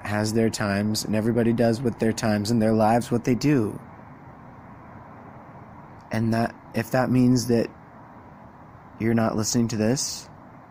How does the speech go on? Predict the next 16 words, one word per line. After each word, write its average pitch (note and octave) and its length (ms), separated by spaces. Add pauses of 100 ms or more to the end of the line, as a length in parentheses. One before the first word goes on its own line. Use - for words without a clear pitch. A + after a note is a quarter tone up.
(840)
and A2+ 380 (300)
I'm A#2 460
literally C3 460
only B2 240
talking A2 320
to F2 100
anyone G2+ 380
who F2+ 500 (420)
is G2+ 140
not A2+ 240
hearing F#2 360
this, F2+ 380 (540)
<laughs> F#4+ 260 (4000)
then C#3 140
that's D3+ 240
fine. D3+ 460